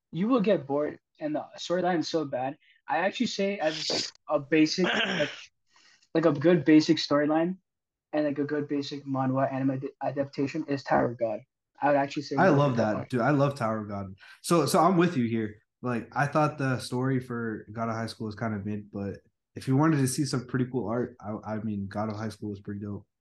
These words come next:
Speaker 2: I
Speaker 3: But
Speaker 2: mean,
Speaker 3: yeah,
Speaker 2: I'll
Speaker 3: man.
Speaker 2: definitely give it a try for
Speaker 3: Dude,
Speaker 2: sure.
Speaker 3: can I, can I just say one thing about Tower of God before we end this pod?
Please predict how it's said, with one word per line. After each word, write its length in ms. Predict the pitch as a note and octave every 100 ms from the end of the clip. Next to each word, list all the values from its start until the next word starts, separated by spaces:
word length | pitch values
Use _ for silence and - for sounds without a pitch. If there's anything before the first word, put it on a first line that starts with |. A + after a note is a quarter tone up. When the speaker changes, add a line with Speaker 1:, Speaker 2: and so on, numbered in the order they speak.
| _ _ -
Speaker 2:
I 40 |
Speaker 3:
But 40 | D#3
Speaker 2:
mean, 80 | D#3
Speaker 3:
yeah, 60 |
Speaker 2:
I'll 60 | D3+
Speaker 3:
man. 40 | -
Speaker 2:
definitely 160 | - F3+
give 140 | E3+
it 40 | E3
a 80 | D3+
try 280 | D3+ D3 C3+
for 140 | E3
Speaker 3:
Dude, 100 | D3+
Speaker 2:
sure. 280 | C#3+ C3+ B2+ _ _ C3+
Speaker 3:
can 100 | D#3+
I, 40 | E3
can 140 | E3+
I 40 | G#3
just 160 | C4
say 80 | A3
one 220 | C#3 C3
thing 120 | C3+ C#3
about 200 | C#3 C3+
Tower 240 | B2 A#2
of 60 | G#2
God 180 | A2 A2
before 220 | G2+ A#2+
we 100 | G#2+
end 140 | A2
this 120 | A2+
pod? 280 | - A2 B2+